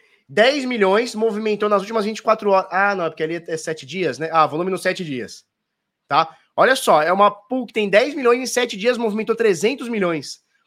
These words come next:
Nas últimas vinte e quatro horas, movimentou cinquenta e um milhões. Olha que foda. Quer saber quanto que deu isso aqui? Vamos aqui, ó, calculadora. Calculadora online. Vamos lá, olha só.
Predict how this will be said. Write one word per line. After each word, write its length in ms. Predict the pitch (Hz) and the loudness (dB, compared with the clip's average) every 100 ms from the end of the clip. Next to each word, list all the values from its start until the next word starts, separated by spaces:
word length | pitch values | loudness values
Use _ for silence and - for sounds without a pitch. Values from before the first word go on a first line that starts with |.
| _ | _
Nas 140 | 170 170 | -2 -2
últimas 280 | 226 254 214 | -2 -4 -4
vinte 340 | 220 185 262 | -6 -8 -6
e 40 | |
quatro 280 | - 226 202 | 0 0 2
horas, 560 | 180 247 214 131 - - - | 4 4 2 -2 -8 -16 -6
movimentou 520 | 185 190 202 180 208 | -4 0 -2 -2 -4
cinquenta 600 | - 233 202 226 294 269 | -6 -10 -6 -6 -6 -8
e 80 | 269 | -8
um 60 | |
milhões. 580 | 269 196 202 190 - _ _ _ _ _ - | -6 -4 -4 -6 -10 _ _ _ _ _ 2
Olha 200 | 208 - | 2 2
que 120 | 381 | -4
foda. 480 | - 247 311 123 - - _ | -4 -2 -2 -4 -12 -20 _
Quer 120 | 214 | -4
saber 280 | 240 214 269 | 0 -2 -2
quanto 180 | 269 262 | -4 -6
que 80 | 226 | 0
deu 180 | 202 233 | 2 2
isso 160 | 220 | -2
aqui? 440 | 180 - 277 208 - _ _ | -6 -4 -6 -6 -14 _ _
Vamos 320 | - 202 185 | -6 -4 -4
aqui, 180 | 160 - | -10 -10
ó, 80 | 143 | -8
calculadora. 760 | 143 135 160 139 135 175 220 226 _ _ _ _ _ _ _ _ _ _ | -6 -6 -2 -2 -2 -4 -4 -10 _ _ _ _ _ _ _ _ _ _
Calculadora 1500 | 127 135 131 - 139 139 139 127 113 104 117 131 165 185 - | -6 -6 -6 -12 -14 -10 -8 -6 -8 -10 -10 -6 -4 -4 -4
online. 1080 | 151 170 160 139 107 104 101 98 92 85 78 _ _ _ _ _ _ _ _ _ _ _ _ _ _ _ _ _ _ _ _ | -8 -8 -8 -8 -8 -8 -10 -14 -18 -20 _ _ _ _ _ _ _ _ _ _ _ _ _ _ _ _ _ _ _ _ _
Vamos 220 | - 185 214 | -6 0 4
lá, 340 | 170 123 - | 6 4 -2
olha 220 | 143 180 | 0 2
só. 480 | 190 190 143 92 _ | 0 2 0 0 _